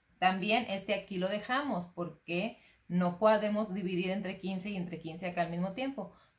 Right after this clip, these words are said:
Eh, no, no, no son, este no es un múltiplo de quince, entonces hasta aquí queda. Son quince, podemos, eh, verificarlo sumando los cuadros y son uno, dos, tres, cuatro, cinco, seis, siete, ocho, nueve, diez, once, doce, trece, catorce, quince.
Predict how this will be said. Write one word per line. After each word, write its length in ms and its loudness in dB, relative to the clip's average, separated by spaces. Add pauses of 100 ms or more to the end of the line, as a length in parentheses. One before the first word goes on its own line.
(120)
Eh, 300 -2
no, 260 2
no, 380 0
no 180 0
son, 300 -4
este 240 -4
no 80 -4
es 100 -6
un 80 -4
múltiplo 400 -2
de 160 -6
quince, 300 -8
entonces 400 -4
hasta 220 -2
aquí 220 -8
queda. 320 -6 (380)
Son 300 2
quince, 560 2 (260)
podemos, 560 6 (120)
eh, 200 0
verificarlo 720 2
sumando 680 -2 (120)
los 220 -6
cuadros 520 4
y 120 -8
son 260 -6
uno, 320 2
dos, 260 -2
tres, 320 -2
cuatro, 300 0
cinco, 340 -4
seis, 300 -6
siete, 320 -4
ocho, 240 -6
nueve, 320 -2
diez, 280 -8
once, 280 -6
doce, 180 -8
trece, 220 -10
catorce, 440 -10
quince. 360 -10